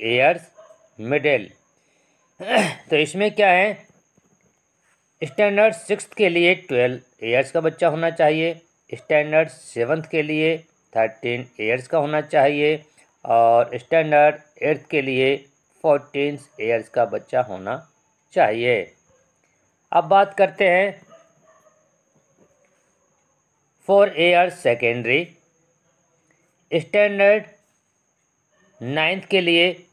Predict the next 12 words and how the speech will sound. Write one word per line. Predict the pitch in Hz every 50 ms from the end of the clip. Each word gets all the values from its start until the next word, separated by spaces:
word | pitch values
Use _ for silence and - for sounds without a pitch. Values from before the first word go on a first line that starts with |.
| _ _ -
फिफ्टीन | 185 180 - - 196 196 196 185
ईयर्स | 123 120 123 120 -
का | - 175
बच्चा | 175 175 175 170 190 175
होना | 156 170 175 175 170
चाहिए, | 165 180 151 147 156 156 160 175 165 - _ _ _ _ _
और | - 120 127 131 131 135 - - 131
स्टैंडर्ड | 120 - - 180 175 170 170 165 160 160 165 175 165 - - _ _ _ _ _ _ _ _ _ _ _ _ _ _ _ _ _ _ _ _ _ _ _ _ _ _ _ _
सेकेंडरी | - - 175 170 170 170 175 170 165 170 160 165 165 170 165 160 _ _ _ _ _ _ _ _ _ _ _ _ _ -
के | 185 196
लिए | 196 185 180 175 170 170
इसमें | 160 - 160 151 156 156 170 165 165